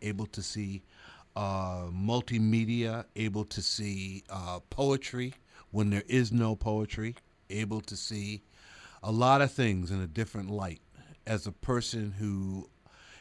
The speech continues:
has played every kind of music that there is as a drummer. And, um, thank you, Cecil Taylor.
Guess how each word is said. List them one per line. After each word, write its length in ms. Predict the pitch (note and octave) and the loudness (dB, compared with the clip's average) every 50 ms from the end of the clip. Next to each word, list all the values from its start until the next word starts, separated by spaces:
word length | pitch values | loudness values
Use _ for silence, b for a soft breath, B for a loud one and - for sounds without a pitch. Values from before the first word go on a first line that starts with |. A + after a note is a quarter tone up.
| B | B
has 180 | - G#2+ G#2 - | -4 -4 -4 -4
played 400 | - - B2 A2+ A2 A2 G#2+ - | -4 -2 0 2 2 2 0 0
every 240 | A2+ A#2+ G2+ B2 A2+ | -2 0 0 0 -2
kind 260 | - A2+ A2+ A2+ G#2 | -2 0 0 0 2
of 80 | G2+ G2+ | 2 2
music 440 | G#2+ A#2+ D3 E3 D3+ A2 G2 D#2 | 4 6 6 6 4 2 -4 -4
that 160 | - G2 F#2+ - | -6 -8 -8 -4
there 200 | G#2+ G#2+ A#2 C3+ | -4 -2 -2 -2
is 380 | C#3+ G#2+ D2 - - - - - - | -2 -4 -6 -8 -12 -16 -16 -10 -8
as 140 | A2 F#2 G2+ | -6 -4 -4
a 60 | F#2+ | -4
drummer. 500 | E2 D2+ G2+ A2 A2+ F#2+ E2 D#2 - - _ _ _ b b b b b b b b b b b _ _ | -2 0 0 2 2 0 -2 -4 -8 -14 _ _ _ b b b b b b b b b b b _ _
And, 460 | A2+ A#2 A#2 A#2 A2+ A2 A2 A2 G#2 | 0 2 4 4 4 4 4 4 2
um, 520 | A2 G#2+ G#2+ G#2+ G#2 G#2 G2+ G2+ G#2 G2+ G2 b b b b b b _ _ _ B B B B B B B B B B B _ _ _ _ _ _ - _ _ _ _ _ _ _ _ _ - _ _ _ | 2 2 2 2 0 0 0 -2 -2 -4 -6 b b b b b b _ _ _ B B B B B B B B B B B _ _ _ _ _ _ -20 _ _ _ _ _ _ _ _ _ -20 _ _ _
thank 380 | - - E3 D#3 D#3+ D#3 - C#3+ | 0 6 8 8 8 8 4 2
you, 60 | C#3 | 0
Cecil 320 | - - C#3 B2 - A#2+ | 0 2 0 -2 -2 -4
Taylor. 380 | - - B2+ A2+ G#2+ F#2 F2 | -2 -2 -2 0 -2 -4 -6